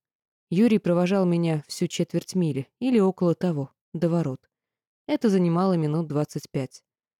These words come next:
Пока мы шли, всходило солнце. Позже мы купили велосипед. Юрий крутил педали, а я сидела на багажнике. Однажды нас остановил полицейский, потому что я ехала без шлема. Моему отцу, человеку, который жил всего в ста милях от Чернобыля,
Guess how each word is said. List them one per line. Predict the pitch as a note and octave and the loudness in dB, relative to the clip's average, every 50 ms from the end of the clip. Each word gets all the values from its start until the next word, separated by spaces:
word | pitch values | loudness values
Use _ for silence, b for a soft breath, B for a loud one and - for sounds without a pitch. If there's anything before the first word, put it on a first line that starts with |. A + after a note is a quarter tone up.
| _ _ _ | _ _ _
Пока | - E3+ - - E3 | -4 -2 -2 0 -2
мы | D#3 D3+ | -2 -2
шли, | D3 - - F#3 G#3+ | -4 -4 -2 -2 -2
всходило | A3+ - - - D#3 C#3+ C#3 D3+ D3+ D#3 | -2 -4 -4 -4 -4 -2 -2 -2 -2 -2
солнце. | D#3 - - - C#3+ C3 B2+ - - - - - _ _ _ _ _ _ _ _ _ _ _ _ _ _ _ _ _ | -4 -4 -6 -6 -8 -8 -8 -12 -14 -16 -16 -18 _ _ _ _ _ _ _ _ _ _ _ _ _ _ _ _ _
Позже | _ D4+ D#4 C#4+ A#3+ B3 | _ 2 2 4 4 4
мы | B3+ A#3+ B3 | 4 4 4
купили | A3+ - A3 - A#3 A3 G#3+ | 2 0 0 2 2 2 4
велосипед. | G#3 G3 G3+ G3 G3 - - G3+ F#3 - - C#3 - _ _ _ _ _ _ _ _ - | 4 4 2 2 0 0 -2 -6 -4 -4 -6 -8 -8 _ _ _ _ _ _ _ _ -2
Юрий | F3+ F3 F#3 F#3+ F3 E3+ | 2 2 4 4 2 0
крутил | - - E3 - - D#3+ D3+ | 0 -2 -2 0 0 -2 0
педали, | - - D#3 C#3 F3 G3+ G#3 G#3 G3 - _ _ _ _ _ _ _ | -2 -4 -2 0 0 0 2 0 -2 -4 _ _ _ _ _ _ _
а | C#4 | 2
я | D#4+ E4+ E4 | 4 4 4
сидела | - - F#3+ D#3 G3 A3 A3+ G#3+ | 2 0 0 2 2 2 4 2
на | G3+ F3+ | 2 2
багажнике. | F3 F3+ E3 D#3+ D#3+ D3 C#3+ - C#3 C#3 - - - - _ _ _ _ _ _ | 0 0 0 0 -2 -2 -4 -6 -10 -12 -12 -14 -16 -16 _ _ _ _ _ _
Однажды | - A3+ A#3 A3 C4+ C4+ B3 G3+ G#3+ | -2 2 2 4 4 4 2 2 2
нас | G#3+ G#3+ G#3+ - | 2 2 2 2
остановил | G3+ F#3+ - G3 F#3+ F#3+ F#3+ F#3+ F#3+ F3 | -2 -2 0 0 2 4 4 2 2 2
полицейский, | - F#3 F3 E3+ E3 - - B3+ C4+ - - - F3+ | 0 2 2 2 0 0 -2 -2 -2 -2 -2 -4 -4
потому | - - - E3 E3 E3+ | -4 -2 -2 -2 -2 -2
что | E3 - - E3+ | -2 -4 -4 -2
я | D#3+ D#3+ | 0 0
ехала | D#3 D3+ D#3+ D#3+ - E3+ D#3+ D#3 | 0 0 -2 -2 -2 -2 -2 0
без | C#3+ D3 D#3+ | 0 -2 -4
шлема. | - - - D#3+ C#3+ C#3 C3 B2+ B2 C3+ - _ _ _ _ _ _ _ _ _ _ _ _ | -4 -4 -2 -2 0 0 -2 -4 -6 -10 -14 _ _ _ _ _ _ _ _ _ _ _ _
Моему | D#3+ E3 E3+ E3+ E3+ E3+ F3 F3 | -2 0 2 2 2 2 2 2
отцу, | F3 - - A3+ G#3 | 0 0 -2 -2 -2
человеку, | - - E3 D#3 D#3 E3 F3+ G3 - - C#3+ | 0 0 0 2 2 2 2 0 0 -2 -2
который | - C#3 D3 - F3 E3 E3+ E3 | -2 -4 -2 0 0 0 0 2
жил | E3 F3+ E3 | 2 0 0
всего | D3+ - - E3 D#3 D#3+ | 0 -2 -2 0 0 0
в | D#3 - | -2 -4
ста | - - F3 E3 | -4 -2 -2 0
милях | D#3 D3 C#3 C3+ C3+ - | 0 0 -2 -2 -4 -4
от | D#3 | -6
Чернобыля, | - - - F#3 F#3+ G#3+ A#3 A#3 G3+ F#3+ F#3+ F#3 F#3 E3+ | -6 -2 -2 0 2 2 2 2 2 2 2 2 2 0